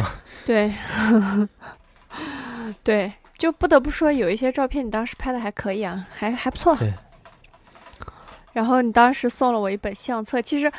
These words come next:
Speaker 1: 你一开始没有跟我说你打算送我什么，然后也没有问我你想要什么，然后结果你就说：“啊，给你送生日礼物。”然后快递到了，我就去拿了，然后打开之后，哇，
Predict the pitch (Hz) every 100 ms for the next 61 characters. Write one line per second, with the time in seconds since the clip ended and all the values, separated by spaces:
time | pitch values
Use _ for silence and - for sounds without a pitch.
0 | - - - 226 226 220 202 - 269 311
1 | 285 226 226 220 214 208 226 214 202 196
2 | 202 202 214 208 269 208 208 220 71 -
3 | 202 254 277 175 240 269 359 508 220 185
4 | - 214 254 202 262 359 247 214 - -
5 | 214 269 277 - - - 240 - - -
6 | 233 240 220 214 233 214 226 226 233 262
7 | 254 240 240 202 190 196 196 190 202 196
8 | - 240 226 226 220 - - 196 202 -
9 | 226 - 202 196 175 202 190 196 190 220
10 | 202 - - - - 214 240 220 233 208
11 | - 214 233 190